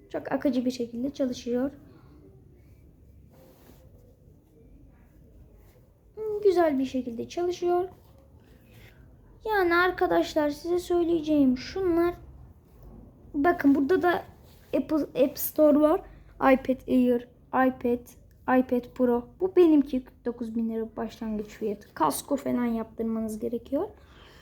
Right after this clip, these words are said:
Burada, burada daha ucuza bulabilirsiniz diye biliyorum. Çünkü bu Pencil, yani Pencil demişim. App, Apple Store.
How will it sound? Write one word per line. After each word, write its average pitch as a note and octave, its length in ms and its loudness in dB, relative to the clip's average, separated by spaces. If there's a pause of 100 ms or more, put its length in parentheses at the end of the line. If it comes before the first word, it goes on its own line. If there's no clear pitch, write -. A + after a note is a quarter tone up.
(300)
Burada, A4+ 260 4 (680)
burada F#4+ 260 2 (420)
daha F4+ 260 4
ucuza C#4+ 460 2
bulabilirsiniz D4+ 840 0
diye B3+ 220 -4
biliyorum. C4 640 0
Çünkü B3 320 -8
bu F4+ 220 -4 (760)
Pencil, A#3+ 480 -6 (200)
yani A3+ 460 -4 (180)
Pencil A#3 460 -6
demişim. A3+ 400 -8 (840)
App, - 240 -6 (480)
Apple A#3 200 -6
Store. C4+ 460 -8